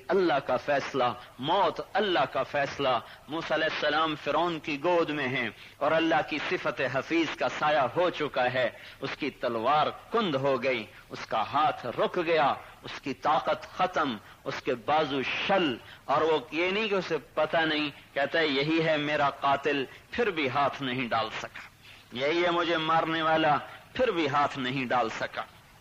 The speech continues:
یہ وہ اللہ ہے جو دشمن کی گود میں بٹھا کے حفاظت کرتا ہے، یہ وہ اللہ ہے جو آگ کے ڈھیر پہ بٹھا کے کہتا ہے، یا نار کونی بردم و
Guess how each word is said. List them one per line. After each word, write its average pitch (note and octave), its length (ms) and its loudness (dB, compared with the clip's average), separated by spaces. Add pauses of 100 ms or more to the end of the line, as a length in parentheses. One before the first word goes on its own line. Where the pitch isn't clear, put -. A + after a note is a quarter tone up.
(480)
یہ A#2+ 120 -4
وہ C#3+ 100 4
اللہ D#3+ 340 4
ہے E3 240 4 (300)
جو C#3+ 100 -2
دشمن D#3+ 420 -2
کی C#3 240 -4
گود E3 200 4
میں D3 160 -2
بٹھا C#3 380 0
کے D3 160 -4
حفاظت D3 580 -2
کرتا C#3 400 0
ہے، C3 140 0 (300)
یہ D3 220 0
وہ E3+ 140 4
اللہ E3 340 2
ہے E3+ 260 2 (300)
جو D3+ 220 0
آگ C3+ 200 2 (120)
کے D3 140 0
ڈھیر D#3 340 0
پہ C#3+ 180 0
بٹھا C#3 460 0
کے D#3 200 -4
کہتا D3+ 360 0
ہے، D3 80 2
یا C#3+ 240 4
نار D3+ 320 2 (220)
کونی D#3 440 0
بردم C#3 640 -2
و B2 40 2